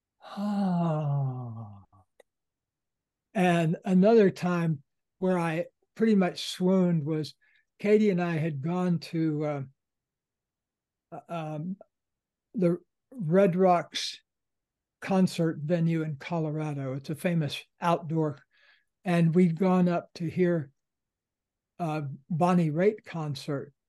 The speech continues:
And Bonnie Raitt had been kind enough to give us a quote for the back of our book, Conscious Loving.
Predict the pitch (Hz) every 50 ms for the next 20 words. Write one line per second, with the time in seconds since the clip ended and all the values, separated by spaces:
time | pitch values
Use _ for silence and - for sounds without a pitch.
0 | _ _ _ _ _ _ - 170 165 156 143 175 190 214 208 190 170 160 185 190
1 | 175 165 147 131 160 156 151 143 139 - 170 170 175 165 156 151 151 160 156 143
2 | - - 156 147 139 139 165 165 156 156 147 - - - _ _ _ _ _ _
3 | _ _ _ _ _ _ _ _ - 170 165 - _ - - 185 180 175 175 -
4 | - - 151 139 143 135 135 160 160 160 - - 170 139 143 139 139 139 135 170
5 | 175 170 - _ - - 165 156 147 - - 143 - - - 143 151 170 160 147
6 | 117 127